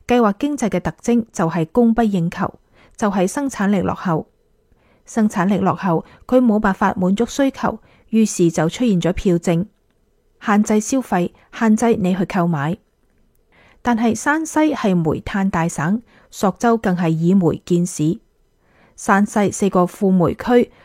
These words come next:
朔州獨佔其二，點解喺當地會出現限制供應嘅煤票呢？自由亞洲電台十一月二十六號致電朔州市平魯區政府，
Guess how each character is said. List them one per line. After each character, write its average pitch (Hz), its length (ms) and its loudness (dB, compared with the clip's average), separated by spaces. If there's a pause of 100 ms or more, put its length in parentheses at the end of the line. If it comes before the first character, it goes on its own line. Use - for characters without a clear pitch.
(100)
朔 - 260 0
州 277 220 2
獨 - 240 -4
佔 170 240 -2
其 196 140 -4
二， - 640 -4
點 277 160 -4
解 311 80 4
喺 277 160 2
當 311 240 0
地 208 140 2
會 165 120 2
出 240 160 -2
現 190 200 2
限 170 260 -4
制 180 160 -2
供 254 260 0
應 208 160 2
嘅 180 120 -2
煤 165 240 -2
票 214 320 -2
呢？ 285 160 -2 (1200)
自 - 120 -2
由 226 120 4
亞 247 160 0
洲 330 200 0
電 180 180 0
台 170 260 -4
十 - 200 -8
一 233 120 2
月 202 220 -2
二 175 40 0
十 170 120 -2
六 185 120 -4
號 - 340 -2 (240)
致 202 180 -2
電 175 180 2
朔 185 200 -2
州 233 200 -2
市 165 240 0
平 165 220 -2
魯 147 240 0
區 233 100 2
政 175 200 -2
府， 156 320 -2